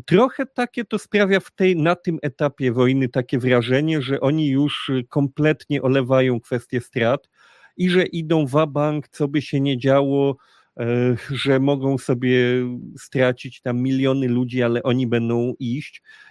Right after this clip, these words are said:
I może faktycznie tutaj gdzieś się pojawił taki, mm, pojawiło takie przemyślenie ze strony rosyjskich władz,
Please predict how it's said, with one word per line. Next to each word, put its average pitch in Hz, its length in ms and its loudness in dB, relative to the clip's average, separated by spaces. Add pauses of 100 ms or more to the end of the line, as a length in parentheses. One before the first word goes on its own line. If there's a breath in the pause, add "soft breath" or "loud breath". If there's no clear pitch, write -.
(160 loud breath)
I 226 260 0 (240)
może 202 580 2
faktycznie - 800 -4
tutaj 160 480 -4
gdzieś 135 360 -2
się 156 160 -2
pojawił 139 540 0
taki, 120 520 -2 (920)
mm, 117 280 2
pojawiło 127 400 2
takie 117 260 -6
przemyślenie 147 640 0
ze 117 100 -2
strony 120 340 -2
rosyjskich 120 540 -6
władz, 120 320 0